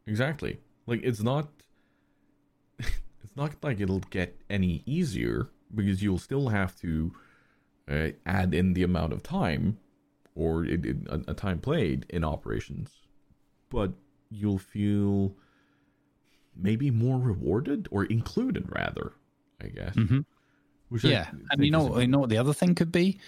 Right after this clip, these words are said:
Speaker 2: A side effect could be that if they do it with a mission, and maybe it's a bit difficult to scale or whatever, the operations,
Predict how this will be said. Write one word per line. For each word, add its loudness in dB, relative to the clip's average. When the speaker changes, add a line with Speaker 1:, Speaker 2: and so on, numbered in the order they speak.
Speaker 2:
A 2
side 2
effect 0
could 0
be 4
that 2
if -2
they 2
do 2
it 0
with 2
a 4
mission, 4
and 6
maybe 4
it's -4
a 2
bit -2
difficult 2
to -2
scale 2
or 4
whatever, 2
the 0
operations, 0